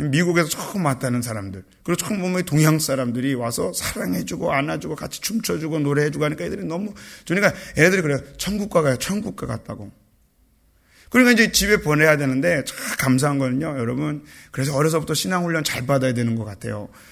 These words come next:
그들이 그 학생회가요, 딱 하는 말이, 어, 정말 제가 생각지도 못한 말을 해요. 뭐냐면, "야, 너 여름 성경학교에서 예수님에 대해서 배웠지? 예수님이 너 사랑하자고 그랬지?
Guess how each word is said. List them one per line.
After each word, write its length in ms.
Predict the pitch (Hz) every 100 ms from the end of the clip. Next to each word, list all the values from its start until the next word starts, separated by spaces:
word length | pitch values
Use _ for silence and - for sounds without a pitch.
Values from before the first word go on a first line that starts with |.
| -
그들이 200 | - 220
그 100 | 170
학생회가요, 720 | 180 175 - 180 139 120 127 -
딱 220 | - -
하는 160 | 196 175
말이, 380 | 131 127 156 123
어, 180 | - -
정말 380 | - 131 180 165 - - -
제가 260 | - 127 135
생각지도 540 | - 156 180 147 190
못한 320 | 180 139 139 127
말을 260 | 117 110
해요. 220 | 107 104 117
뭐냐면, 600 | 117 113 131 156 120 - - - - _ -
"야, 160 | - 117
너 100 | 135
여름 240 | 123 139
성경학교에서 920 | 131 131 123 117 120 110 110 113 110 - -
예수님에 440 | 143 117 127 120 110
대해서 240 | 113 98
배웠지? 720 | 110 104 107 190 196 110 92 - _ -
예수님이 400 | 104 123 120 117
너 100 | 107
사랑하자고 600 | 101 120 113 104 110 101
그랬지? 500 | 101 - 151 120 101